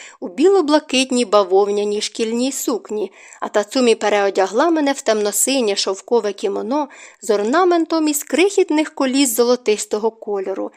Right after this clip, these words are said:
Це було не найкрасивіше кімоно з бачених мною раніше, але, оглядаючи себе в дзеркалі на повний зріст у той момент, коли Тацумі пов'язувала мені яскравий зелений пояс навколо талії, її,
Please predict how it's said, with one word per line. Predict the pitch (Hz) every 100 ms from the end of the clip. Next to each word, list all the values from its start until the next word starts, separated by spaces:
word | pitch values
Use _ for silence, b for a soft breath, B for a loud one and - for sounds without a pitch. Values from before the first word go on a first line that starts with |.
| B B -
Це | 214
було | 190 220 233
не | 202
найкрасивіше | 214 381 392 370 339 277 233 220
кімоно | - 208 208 208
з |
бачених | 190 208 208 214 214
мною | 240 233 233
раніше, | 269 302 269 190 - 196 B B B
але, | 202 208
оглядаючи | 202 208 202 269 262 240
себе | 220 196 196
в |
дзеркалі | 180 226 262 262 208 202 202
на | 220 202
повний | 202 330 285 220
зріст | 196 247 269 302 -
у | 202
той | 285 294
момент, | 202 185 247 285 208 - B B _
коли | 330 403
Тацумі | 349 320 320 294 254
пов'язувала | 226 214 240 220 220 208 208
мені | 208 202
яскравий | 208 - 233 226 196
зелений | 196 202 220 220 208
пояс | - 240 220 -
навколо | 202 - 220 202
талії, | 196 269 302 226
її, | 190 196